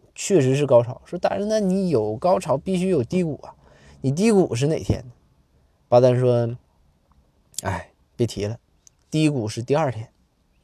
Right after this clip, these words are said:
大家说：“哎呀，这，这家伙头一天高潮，第二天就低谷。”说：“大人，怎么第二天就低谷了呢？”包大人说：“第二天呢，我一个人跟这十多个小孩儿在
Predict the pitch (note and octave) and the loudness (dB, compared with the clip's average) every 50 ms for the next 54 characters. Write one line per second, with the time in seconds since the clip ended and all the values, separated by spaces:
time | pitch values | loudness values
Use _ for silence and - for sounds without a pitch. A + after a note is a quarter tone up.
0 | _ _ _ _ _ _ _ - - D#3+ E3 E3+ F3 F3+ F#3 F3 - _ - - | _ _ _ _ _ _ _ -12 -8 -4 -2 -2 0 0 0 0 -2 _ -12 -8
1 | D3+ C#3+ A#2 - - - _ _ _ _ _ - _ _ _ _ - - F#3+ F#3 | -8 -6 -8 -8 -12 -20 _ _ _ _ _ -20 _ _ _ _ -12 -10 -10 -10
2 | - - - - - - _ _ _ _ _ _ _ _ _ _ - - C3 D3+ | -10 -10 -16 -16 -20 -20 _ _ _ _ _ _ _ _ _ _ -8 -4 -2 0
3 | G3+ G#3+ - G#3+ G3 F#3+ G3+ G3 F3+ D#3+ D#3 D#3+ E3 E3+ G3 G#3+ A3 F#3+ E3 C#3 | 0 2 2 0 2 6 6 6 6 6 2 0 0 2 4 4 6 6 4 4
4 | B2+ B2+ A#2+ B2 A#2+ A#2 A2+ A2 - _ - - - F#3 G3 - - G3+ G3+ G3+ | 2 0 -2 -2 -2 -4 -4 -4 -8 _ -16 -8 -6 -6 -6 -2 -4 -4 -2 -2
5 | G3 G3+ F#3 - C3 G2 - A#2 E3 F3 - A3 G#3+ G3+ G3+ F#3+ F#3 G3 F3+ - | -4 -4 -2 0 -2 -2 -2 -2 -6 2 6 8 8 8 8 4 2 0 -2 -2
6 | F#3+ G3+ G3+ F3 D#3+ - G#2 A#2 A#2+ A#2 A#2 B2+ _ _ _ _ _ _ _ _ | -2 -2 0 0 0 0 -2 -4 -4 -4 -6 -8 _ _ _ _ _ _ _ _
7 | _ _ _ _ _ - A#2+ B2 C3 C3+ C3+ C3+ C3+ B2+ B2+ B2+ C3+ - _ _ | _ _ _ _ _ 4 6 6 6 6 4 4 2 2 0 0 -2 -6 _ _
8 | _ _ _ _ _ - E3 E3+ E3+ D#3+ D3+ C#3 A2+ G#2 G2+ F2+ E2+ - _ _ | _ _ _ _ _ 6 8 10 10 10 10 6 2 2 0 -6 -8 -10 _ _
9 | _ _ _ _ _ _ _ - - A2 A2+ A2+ A#2 C3+ C#3+ D3 C3+ A#2+ G#2 G#2 | _ _ _ _ _ _ _ -6 -2 0 0 2 2 4 6 6 6 6 4 0
10 | G2+ - _ _ _ _ - C3+ C3 C3+ C#3 C#3 C3 B2+ - - - - - B2+ | -4 -10 _ _ _ _ -2 -2 0 2 2 2 2 2 0 -4 -4 -4 -2 -2
11 | B2 C3 C3 C3 C3 C3+ C3+ B2 - A2 F#2+ F#2+ G2+ F#2+ F#2+ G2 A2 A#2 _ - | 0 2 2 4 4 2 2 2 0 -2 -2 -2 -4 -6 -6 -8 -8 -10 _ -10
12 | - - C#3+ C3 A#2+ G#2+ | -2 2 2 4 4 2